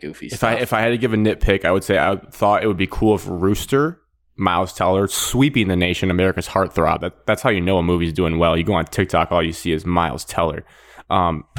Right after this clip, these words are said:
Speaker 2: anyways, it would have been cool if he had a love interest as opposed to Tom Cruise's. I think that would have been cool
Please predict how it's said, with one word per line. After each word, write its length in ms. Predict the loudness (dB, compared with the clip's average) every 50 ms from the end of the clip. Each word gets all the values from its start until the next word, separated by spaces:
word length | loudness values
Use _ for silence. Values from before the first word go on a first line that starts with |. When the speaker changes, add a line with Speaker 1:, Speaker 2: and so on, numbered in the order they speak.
| -4 0
Speaker 2:
anyways, 420 | 2 2 2 2 2 0 0 -2
it 100 | 0 0
would 180 | 2 2 2 2
have 40 | 2
been 120 | 0 -2
cool 580 | -4 -6 -4 0 2 2 2 2 0 0 -4 -6 -16 -10 -4
if 200 | -4 -4 -2 0
he 140 | 0 0 0
had 140 | 2 2 0
a 40 | 0
love 320 | 0 0 2 2 2 2
interest 500 | 0 -4 -4 -4 -6 -6 -6 -8 -12 -10 -4 -4
as 140 | -2 -2
opposed 360 | 0 0 0 2 2 0 -2 -6
to 80 | -10
Tom 360 | -8 -6 -2 -2 -2 -2 -2
Cruise's. 540 | -4 -6 -4 -2 -2 -4 -4 -6 -6 -6 -4
I 140 | -4 -4 -2
think 240 | -2 -2 -2 0 0
that 200 | 0 0 0 0
would 80 | -2 -4
have 80 | -6 -8
been 160 | -8 -10 -8
cool 340 | -6 -4 -4 -4 -6 -8